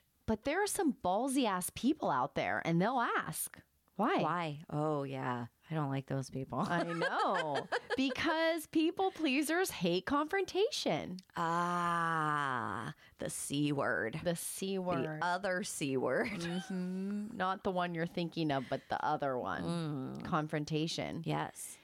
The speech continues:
Speaker 1: Yeah, it's, um, it's a tough one, especially whenever you are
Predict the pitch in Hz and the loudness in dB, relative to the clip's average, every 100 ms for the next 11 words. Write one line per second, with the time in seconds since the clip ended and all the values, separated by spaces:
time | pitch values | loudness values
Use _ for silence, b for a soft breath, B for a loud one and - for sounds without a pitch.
0 | b - 220 247 175 165 180 - 214 202 | b -2 0 0 0 -2 -2 0 2 4
1 | 196 196 196 190 185 - _ B B B | 4 2 2 -2 -4 -10 _ B B B
2 | B B B B B B B B B _ | B B B B B B B B B _
3 | _ 196 196 240 - - 269 262 175 160 | _ -4 0 0 0 -2 -2 0 0 0
4 | - 185 214 - 285 220 180 175 165 165 | -2 -2 -2 0 2 4 2 2 0 0
5 | 170 170 - 160 156 156 156 151 | 2 2 2 0 2 0 0 -2